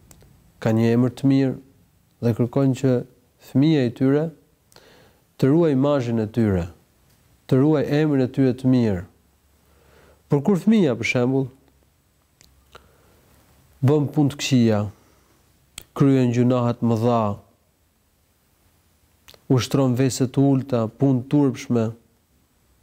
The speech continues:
cilat, e, kategorizohen si amoralitet, tregojnë mungesë burrnie.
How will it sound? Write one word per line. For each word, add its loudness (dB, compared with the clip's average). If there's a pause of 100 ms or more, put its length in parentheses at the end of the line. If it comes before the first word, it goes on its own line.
(540)
cilat, -2 (1800)
e, 2 (600)
kategorizohen 0
si 0
amoralitet, -2 (1160)
tregojnë 2
mungesë 0
burrnie. 0